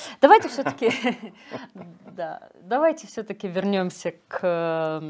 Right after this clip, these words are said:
к событиям, которые происходят в нашей стране. У нас второй день идет заседание Конституционного суда, такое все открытое, прозрачное. Мы наблюдаем за тем, как,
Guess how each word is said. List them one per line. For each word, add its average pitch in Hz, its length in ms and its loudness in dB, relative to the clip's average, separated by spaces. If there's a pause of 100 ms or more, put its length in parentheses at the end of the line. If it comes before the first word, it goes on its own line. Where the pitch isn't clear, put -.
(1120)
к - 60 -16
событиям, 180 440 0
которые 165 280 -12
происходят 156 400 -10
в - 40 -12
нашей 165 240 -6
стране. 320 420 0
У 226 60 2
нас 180 180 -6
второй 180 280 -2
день 156 200 -10
идет 151 160 -8
заседание 151 520 -8
Конституционного - 560 -14
суда, 285 400 6
такое 175 280 -8
все 160 200 -8
открытое, 156 520 -12
прозрачное. 202 800 -2
Мы 185 140 -10
наблюдаем 196 680 -2
за 160 80 -16
тем, 269 340 -6
как, 202 380 -4